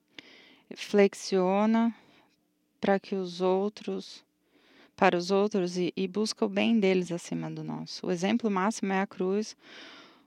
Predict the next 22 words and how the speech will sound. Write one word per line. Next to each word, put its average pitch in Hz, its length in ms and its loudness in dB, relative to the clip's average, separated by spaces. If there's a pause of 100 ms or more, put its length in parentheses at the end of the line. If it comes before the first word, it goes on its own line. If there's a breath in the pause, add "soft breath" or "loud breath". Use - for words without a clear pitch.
onde 196 220 0
Jesus 185 420 -2
sua 180 200 0
vida 170 320 0
pelos 175 340 -6
fracos - 520 -2
e 160 40 -10
desamparados. 160 840 -8
Então, 190 300 0
hoje, 208 240 2
vamos 196 280 0
responder 202 360 0
o 170 40 4
Evangelho 180 420 -2
flexibilizando 190 760 0
nossa 214 220 4
liberdade 175 460 0
para 160 140 -6
os 156 120 -8
outros. - 380 -8 (1400 soft breath)
Então, 185 500 2 (260)
desacelere 196 1200 4